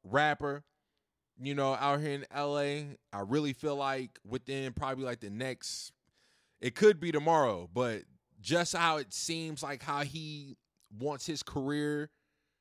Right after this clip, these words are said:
how he's, you know, shaping out his career, it looks like, you know,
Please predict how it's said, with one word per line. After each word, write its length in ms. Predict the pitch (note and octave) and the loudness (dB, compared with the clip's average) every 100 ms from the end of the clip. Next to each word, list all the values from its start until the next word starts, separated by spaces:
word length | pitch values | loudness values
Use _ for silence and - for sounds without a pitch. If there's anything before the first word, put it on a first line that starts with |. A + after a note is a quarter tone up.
| _ | _
how 160 | - D3 | 0 2
he's, 360 | D#3 D3+ A#2+ | 0 -6 -8
you 140 | C#3+ C3+ | -6 -4
know, 300 | A2 G#2 G2 | -4 -4 -6
shaping 440 | - D#3+ D3 C#3+ | -2 0 0 -2
out 140 | C#3+ D3 | -2 -2
his 140 | C#3+ | -4
career, 460 | - C#3+ D3+ D#3+ D#3 | -4 -2 0 0 -2
it 240 | B2+ A2 | -2 -4
looks 340 | A2 D#3+ - | -4 -4 -4
like, 360 | C3 C#3 C3 - _ _ _ _ _ _ _ - | -6 -4 -4 -8 _ _ _ _ _ _ _ -12
you 140 | B2+ C3 | -6 0
know, 320 | A#2 A2 | 2 2